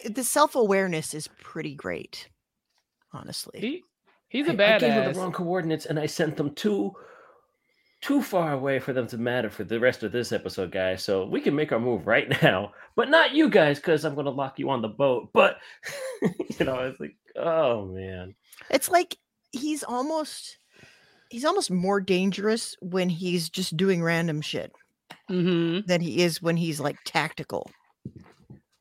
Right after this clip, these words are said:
Speaker 3: Right,
Speaker 2: Yeah.
Speaker 3: and it, it, and, and it, you know, the episode that, that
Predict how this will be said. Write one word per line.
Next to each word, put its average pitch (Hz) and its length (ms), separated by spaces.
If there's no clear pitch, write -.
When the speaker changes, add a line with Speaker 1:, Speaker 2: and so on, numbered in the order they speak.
Speaker 3:
Right, 185 100
Speaker 2:
Yeah. 185 200
Speaker 3:
and - 100
it, - 140
it, 208 180
and, 202 240
and 196 280
it, - 160
you 175 80
know, 143 380
the 147 180
episode 175 360
that, 156 220
that 135 240